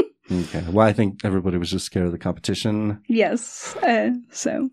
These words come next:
Speaker 1: But that's not the only thing you do. Game night is important. It's,
Speaker 2: Mm-hmm.
Speaker 1: it's pretty fun. In addition to game nights on third Friday of the month, you also do newbie night. Can you tell me a little bit about that?
Speaker 2: Um, not much. I actually just took it over because the person who was running it,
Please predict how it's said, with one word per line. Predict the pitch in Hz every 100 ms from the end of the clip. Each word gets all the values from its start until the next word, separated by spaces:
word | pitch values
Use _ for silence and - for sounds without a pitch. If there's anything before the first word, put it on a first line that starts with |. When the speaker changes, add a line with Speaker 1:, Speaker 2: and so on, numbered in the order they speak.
| _ -
Speaker 1:
But | 120
that's | 127 147
not | 131
the | 135
only | 120 113
thing | 117
you | 98
do. | 92 80
Game | 104 107
night | 117 110
is | 107
important. | 110 - 104 117 117
It's, | 117 247 233
Speaker 2:
Mm-hmm. | 269
Speaker 1:
it's | 113
pretty | - 101
fun. | - 90 90 95 _ _ _ _ _ - -
In | 143 135
addition | 110 104 - 98
to | - 92 87 85
game | - 95
nights | 92 90 82 -
on | 98 -
third | - 92 87
Friday | 95 85 87
of | 78
the | 85
month, | 82 80 -
you | 90
also | 90 92
do | 92 92
newbie | 95 110 117 92
night. | 82 87 -
Can | - 98
you | 95
tell | 95
me | 90
a |
little | 90 87
bit | 87
about | 82 80 90
that? | 98 127 - _ -
Speaker 2:
Um, | 311 330 302
not | 311 392
much. | 285 262 285
I | 254 262
actually | 277 - 294
just | 240 233
took | 254
it | 226
over | 220 247
because | 220 220 226 214 202 208
the |
person | 208 220 208 220
who | 202 214
was | 202 196
running | 196 202
it, | 202 202